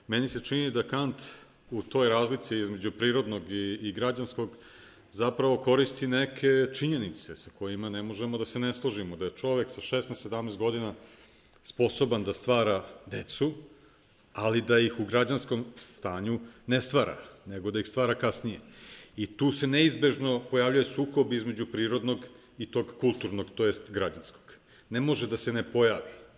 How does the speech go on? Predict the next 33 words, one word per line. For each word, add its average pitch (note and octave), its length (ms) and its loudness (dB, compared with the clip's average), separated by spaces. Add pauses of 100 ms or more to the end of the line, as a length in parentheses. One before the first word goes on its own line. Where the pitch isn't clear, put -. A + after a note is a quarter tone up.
(320)
zato A2+ 260 -2
što - 200 -2
je A#2 60 2
na A2+ 80 -4
neki C3 280 0
način B2+ 320 -2
čovek, C3 320 0 (640)
to A2 140 4
i A2 100 4
Kant C3+ 260 0
kaže, C3+ 260 4
ne C3+ 160 0
kaže C3+ 140 2
samo C#3 260 -2
Kant, - 280 -4
i G2+ 60 0
Rousseau G#2 300 2
je - 120 0
pisao F#2 320 -6
o E2 40 -8
tome, F2 240 -8 (380)
čovek D3 280 4
na C3 60 -2
neki D3 260 2
način C#3+ 300 0
mora D3+ 220 2
da A#2 160 4
guši A#2+ 500 2
neke A#2 320 0
prirodne G#2 460 -4
nagone G2+ 420 -6
u F#2 60 -6
sebi C3+ 380 0